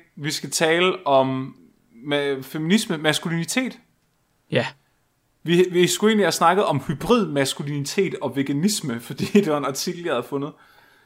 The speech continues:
Speaker 1: Men, øh, jeg forestiller mig, at du har fundet måske noget, der har gjort emnet lidt bredere, Mark.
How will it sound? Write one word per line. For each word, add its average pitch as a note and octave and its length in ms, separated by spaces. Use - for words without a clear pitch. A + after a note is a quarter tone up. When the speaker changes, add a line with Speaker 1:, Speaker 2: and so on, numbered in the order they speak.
Speaker 1:
Men, C#3+ 260
øh, C3+ 180
jeg C#3 120
forestiller F#3 380
mig, B2+ 100
at B2 120
du F3 40
har E3 80
fundet E3+ 420
måske D3+ 320
noget, C#3+ 180
der D#3 60
har C#3+ 60
gjort C3+ 220
emnet D#3 240
lidt F3 180
bredere, A#2 280
Mark. F2 180